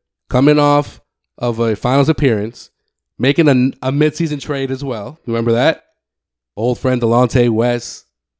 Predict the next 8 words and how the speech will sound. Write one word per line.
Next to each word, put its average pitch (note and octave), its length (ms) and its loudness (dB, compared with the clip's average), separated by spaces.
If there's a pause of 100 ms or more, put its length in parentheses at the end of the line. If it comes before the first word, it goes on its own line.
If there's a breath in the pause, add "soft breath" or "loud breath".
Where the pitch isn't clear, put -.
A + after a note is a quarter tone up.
(280)
Wally A#2+ 320 2
Szczerbiak. A#2 840 -2 (840)
Do C#3 80 -10
you, E3+ 60 -8
do C#3 180 -8
you, G2 80 -12
do A#2 120 -12
you, G3 100 -6